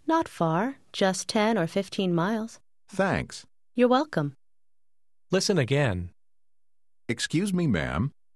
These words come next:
Speaker 2: Is this the road to Long Island?
Speaker 1: No, it isn't. The road you want is over there.
Speaker 2: I'm sorry, I don't understand. Where is it?
Speaker 1: Over there. Go straight ahead,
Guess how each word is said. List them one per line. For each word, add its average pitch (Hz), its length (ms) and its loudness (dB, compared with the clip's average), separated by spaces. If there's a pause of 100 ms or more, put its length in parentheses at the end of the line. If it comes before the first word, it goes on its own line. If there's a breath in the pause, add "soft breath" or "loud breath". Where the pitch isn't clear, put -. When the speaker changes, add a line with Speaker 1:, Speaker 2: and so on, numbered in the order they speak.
(100)
Speaker 2:
Is 147 180 -2
this 202 240 -2
the 190 120 0
road 139 280 2
to 135 80 2
Long 127 260 2
Island? 101 440 0 (360)
Speaker 1:
No, 220 320 4
it 175 120 2
isn't. 180 420 -2 (360)
The 185 120 2
road 247 260 4
you 202 120 2
want 208 420 0
is 170 120 -4
over 156 240 0
there. 139 440 -2 (340)
Speaker 2:
I'm 87 180 2
sorry, 69 520 0
I 113 120 0
don't 151 220 0
understand. 95 800 -2 (360)
Where 127 280 2
is 180 160 0
it? 226 200 -4 (460)
Speaker 1:
Over 175 300 2
there. 170 480 0 (580)
Go 233 160 4
straight 294 360 2
ahead, 175 480 0